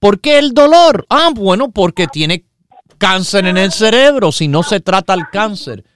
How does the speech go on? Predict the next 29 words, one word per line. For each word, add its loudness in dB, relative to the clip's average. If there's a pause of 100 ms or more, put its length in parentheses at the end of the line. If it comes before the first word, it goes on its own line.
(340)
no -4
se -2
mejora 2
de 0
verdad 0
con -2
el -2
problema -4
del -6
dolor. -6 (480)
En -8
este -2
caso, -4 (1080)
¿por 2
qué -2 (600)
tiene -2
las 0
varices? -4
No 2
que 0
las -2
tiene, -4
eso 0 (400)
cualquiera, 0 (180)
con 2
los 0
ojos 4
cerrados, 0
tocándolo, -2